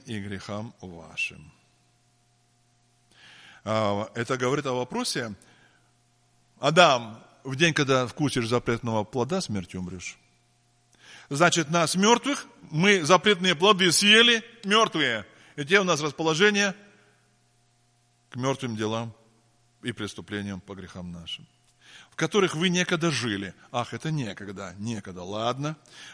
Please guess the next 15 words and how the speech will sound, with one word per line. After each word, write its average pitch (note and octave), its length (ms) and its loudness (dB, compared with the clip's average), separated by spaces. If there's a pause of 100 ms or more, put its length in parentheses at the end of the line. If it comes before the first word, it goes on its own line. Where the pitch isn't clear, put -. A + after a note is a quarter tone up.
(120)
По C#3+ 120 6
обычаю A3+ 440 4
мира E3 300 6
сего, C3+ 280 0
по B2 160 -2
воле F#3 240 0
князя, B2+ 380 -4
господствующего C3 800 -6
в A2 60 -8
воздухе, F#2+ 440 -8
духа, B2 440 -6 (340)
действующего A#2+ 580 -2
ныне A2+ 300 -4
в G2 60 -8
сынах, G#2 440 -6